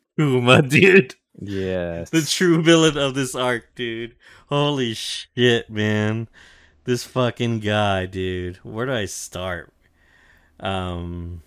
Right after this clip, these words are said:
Speaker 1: one, he's very, he's a very big man. And he has, what is his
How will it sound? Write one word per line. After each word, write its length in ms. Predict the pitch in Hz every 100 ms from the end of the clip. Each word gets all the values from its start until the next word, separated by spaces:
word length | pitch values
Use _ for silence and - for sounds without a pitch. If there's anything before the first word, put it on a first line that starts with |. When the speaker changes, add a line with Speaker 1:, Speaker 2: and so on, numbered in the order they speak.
| _ _
Speaker 1:
one, 240 | 92 87 95
he's 200 | 104 98
very, 300 | 87 90 104
he's 160 | 104 95
a 40 |
very 220 | 95 92
big 200 | 110 113
man. 360 | 98 85 85 - _ _ _ _ _ _ _ _ _ _ _ -
And 280 | 92 87 85
he 180 | 95 85
has, 400 | 92 92 92 - _ _ _ _ _ -
what 120 | 123
is 160 | 151 -
his 160 | 127